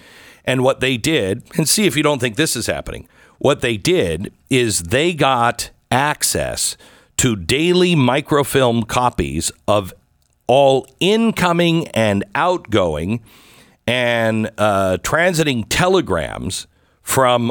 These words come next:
Western Union, plus f-, everything from R C A and I T T. They were looking at all messages, all conversations that they could get their hands on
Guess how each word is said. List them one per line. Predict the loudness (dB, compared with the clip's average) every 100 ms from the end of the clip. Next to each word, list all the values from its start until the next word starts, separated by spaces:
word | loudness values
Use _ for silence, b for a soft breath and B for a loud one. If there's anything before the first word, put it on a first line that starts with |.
| -2
Western | 0 2 0 0 0 2
Union, | 2 2 0 -6 -8 -16 b b b b -2
plus | 2 4 2 0 -2 -4 -8 _ _ _ _ -10
f-, | -8 -4
everything | -2 -2 0 -2 -2
from | 0 -2 0
R | 2 2
C | 0 0 0
A | 2 2 0 -2
and | -6 -4 -2
I | 0 -2
T | -2 -4 -4
T. | -4 -2 -2 -2 -4 B B B -6
They | -2 0
were | 4 4 4
looking | 2 -2 0 -2 0 -2 b b -4
at | -4 -4 2
all | 4 6 6 4
messages, | 4 2 0 -2 0 0 0 -4 -6 2
all | 4 6 4 2
conversations | 0 -2 0 0 0 0 -2 -2 -2 -2
that | -2 -2
they | -2
could | -2 -4
get | -2
their | -2 -2
hands | 0 0 0 0
on | -2 -4